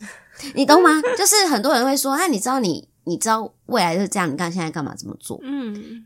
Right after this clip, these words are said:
Speaker 1: 那就是因为其实这个过程才是最重要的啊。你，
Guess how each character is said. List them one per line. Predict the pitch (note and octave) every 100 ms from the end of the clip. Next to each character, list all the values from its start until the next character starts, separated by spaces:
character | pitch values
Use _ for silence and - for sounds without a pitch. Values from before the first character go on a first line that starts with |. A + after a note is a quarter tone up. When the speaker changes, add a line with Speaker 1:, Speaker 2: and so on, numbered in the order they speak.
| -
Speaker 1:
那 | F4+
就 | F4+
是 | E4 D4
因 | C#4+ C#4+
为 | C#4+
其 | -
实 | G#3 G#3
这 | A#3+
个 | G3+
过 | - G#3+ F3
程 | D3
才 | D3+ C#3+
是 |
最 | D3+ D#3
重 | D3+ B2+
要 | C#3 D2
的 | -
啊。 | C2 C#2 -
你， | F3+